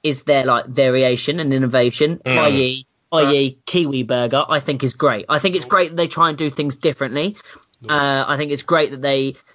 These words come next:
Speaker 1: yeah, spice things up a bit and offer you literally a brilliant variation. Um,
Speaker 2: Yeah, create, creative, very creative with their burgers.
Speaker 1: Yeah, they are. Um, at the same time, sometimes I think, oh, you're doing a little bit too much for, for the money.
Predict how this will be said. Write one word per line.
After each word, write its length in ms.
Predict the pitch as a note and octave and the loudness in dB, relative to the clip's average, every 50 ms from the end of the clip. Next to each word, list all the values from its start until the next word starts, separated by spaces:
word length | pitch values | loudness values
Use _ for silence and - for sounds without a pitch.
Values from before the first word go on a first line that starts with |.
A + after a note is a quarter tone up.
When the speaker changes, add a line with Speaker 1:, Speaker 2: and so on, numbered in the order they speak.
| _ _ _ | _ _ _
Speaker 1:
yeah, 220 | D3 E3 D3+ B2 | 0 0 0 0
spice 320 | - - - F#3 E3+ D3+ - | -2 -2 0 0 0 2 0
things 160 | D#3+ D3 C#3 | -2 -2 -2
up 140 | D#3+ D3 - | -2 -2 -2
a 40 | C3+ | -2
bit 200 | B2+ C#3+ C#3 F#2+ | -2 0 0 0
and 100 | C#3 C#3 | -2 -4
offer 180 | C3+ - - | -4 -2 -2
you 300 | C#3 B2+ C3 C3 C3 B2+ - - | -2 0 2 2 0 0 -2 -2
literally 580 | - D#3+ D#3 D3 D#3+ F#3+ F#3+ - - C#3 C3 A#2+ | 0 2 4 4 4 2 0 -2 -4 -2 -2 -2
a 60 | B2 | 0
brilliant 320 | B2 D3 C#3+ C3 B2+ A#2+ A#2 | 0 0 0 0 0 0 0
variation. 720 | C3+ C3 B2+ B2 B2+ B2+ C3 B2+ B2+ B2 - C#3 D#3+ G3+ - - _ _ _ _ _ _ _ | 0 2 2 2 2 2 2 2 0 -2 -2 -4 -6 -6 -10 -16 _ _ _ _ _ _ _
Um, 480 | - E3+ F3 F3 F3 F3+ F3+ F#3 - - - | 0 2 2 4 4 2 2 0 -4 -8 -10
Speaker 2:
Yeah, 180 | F#2+ - - - | -10 -10 -10 -12
create, 380 | - - A2 G#2 G#2 G#2+ - - | -6 -2 0 0 0 0 -4 -6
creative, 600 | - B2+ B2 A2+ A2 - - G#2 F2+ - - - - _ _ | -2 0 2 2 2 0 -2 -6 -8 -8 -12 -20 -20 _ _
very 160 | A2+ A2+ A2 | -2 -2 -2
creative 360 | - A2+ G#2+ G2 F2 - F#2 F#2 | -2 -2 -2 -2 -2 -4 -6 -8
with 100 | F#2+ F#2+ | -4 -2
their 140 | F#2+ F#2 | -2 -2
burgers. 560 | F#2 - - F#2+ F2+ E2+ F2 F2 - - - - _ _ | -2 -2 0 0 0 0 -2 -6 -10 -12 -14 -18 _ _
Speaker 1:
Yeah, 240 | A3 G#3+ C#4 C#4+ G#3 | -2 0 2 2 4
they 140 | B3+ C4 D4 | 4 4 4
are. 320 | D4+ C4 D#3+ C3 B2 - _ _ _ _ | 6 4 4 2 0 -4 _ _ _ _
Um, 320 | A3+ A3+ A#3 A#3+ A#3+ A3 - - | 0 0 2 0 -2 -6 -6 -4
at 100 | C#4+ C4+ | -4 -4
the 60 | B3+ C4 | -4 -2
same 280 | - D4+ D4+ C4+ A3 | -2 0 0 0 -2
time, 420 | - D#3 D3+ D3+ D#3 F#3+ A3 A#3+ - _ _ _ _ _ _ _ _ _ _ - G#3 | -2 0 0 0 0 -2 -6 -10 -14 _ _ _ _ _ _ _ _ _ _ -6 -6
sometimes 480 | - - B3+ A#3 G#3 - G#3 G3+ F3 G3 | 0 2 2 0 2 2 0 0 2 0
I 60 | F3+ | 0
think, 300 | E3 F#3+ F#3 F3+ E3+ - _ _ _ _ _ _ _ _ _ _ _ E3+ E3+ E3+ | 0 -2 -2 -4 -6 -12 _ _ _ _ _ _ _ _ _ _ _ -14 -12 -8
oh, 120 | D#3 E3+ E3 | -6 -4 -2
you're 140 | E3 F3 - | 0 0 2
doing 220 | - G3 F3+ E3+ | 2 2 2 2
a 40 | E3 | 2
little 180 | E3 E3 D#3+ D#3 | 2 2 2 2
bit 160 | D#3+ C#3 C3+ | 0 -2 -2
too 180 | - F3 D#3+ | -2 0 0
much 320 | D#3 D3+ E3 F#3 - - - | 2 2 2 2 0 -4 -6
for, 360 | - E3 D3+ D3+ D3 D3 C3 | -2 2 4 4 4 4 2
for 140 | A2+ - - D3+ | 2 -2 -4 -2
the 60 | D3+ | -2
money. 580 | D#3+ E3+ F3+ F3 E3+ F3 F3+ F#3+ F#3+ G3+ - | -2 0 0 0 2 2 2 2 2 0 -2